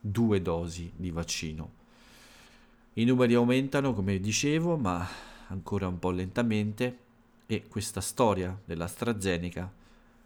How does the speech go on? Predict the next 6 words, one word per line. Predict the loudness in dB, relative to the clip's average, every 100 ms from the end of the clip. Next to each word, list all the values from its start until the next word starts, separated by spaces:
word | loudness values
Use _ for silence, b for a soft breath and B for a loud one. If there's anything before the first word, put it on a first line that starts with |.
| b _
proprio | -2 0 0
non | 0
ci | -2 -2
voleva. | -2 -2 -2 -6 -10 -20 B B B B B
Speriamo | -10 -2 2 4 4 2
bene, | 4 4 4 0